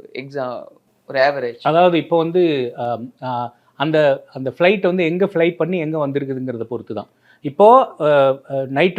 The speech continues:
Speaker 2: ஃபுல்லா அந்த ஃப்ளைட் வந்து பறக்கவே இல்ல. ஏர்லி மார்னிங்ல வந்து அது வந்து டேக் ஆஃப் ஆகுது அப்படின்னா அதுக்கு ஒரு மாதிரியான இது இருக்கும். இப்போ வந்து அது வந்து, அ, ஒரு டிரான்சிட் மாதிரி தான் இங்க வந்திருக்குது அகமதாபாத்துக்கு. டெல்லியிலிருந்து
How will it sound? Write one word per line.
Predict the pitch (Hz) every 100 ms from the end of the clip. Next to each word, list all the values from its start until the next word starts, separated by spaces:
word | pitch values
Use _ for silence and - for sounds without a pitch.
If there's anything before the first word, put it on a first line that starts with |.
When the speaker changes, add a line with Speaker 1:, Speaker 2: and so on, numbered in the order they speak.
| 156
Speaker 2:
ஃபுல்லா | 190
அந்த | 196 156
ஃப்ளைட் | 160 160 156 143
வந்து |
பறக்கவே | 135 123 123
இல்ல. | 120 104 120 180 _ -
ஏர்லி | 156 180
மார்னிங்ல | 170 165 185 180 160
வந்து | 147 185
அது | 151
வந்து | 139 151 151
டேக் | 143
ஆஃப் | 135 -
ஆகுது | 127 123 117
அப்படின்னா | 107 107 107 143 190 -
அதுக்கு | 131 156 175 165
ஒரு | 139
மாதிரியான | 135 131 127 123 117 127 175 147
இது | 120 117
இருக்கும். | 107 104 -
இப்போ | 151 151
வந்து | 160 180 208
அது | 156 156
வந்து, | 165 165 220 254 247 -
அ, | 156 147 139 135 131
ஒரு | 135 139 -
டிரான்சிட் | 165 214 208 190 -
மாதிரி | 160 151
தான் | 160 214
இங்க | 160 151
வந்திருக்குது | 147 143 120 120
அகமதாபாத்துக்கு. | 147 143 123 113 - 104 - _ _ _ 123
டெல்லியிலிருந்து | 143 185 196 180 170 185 208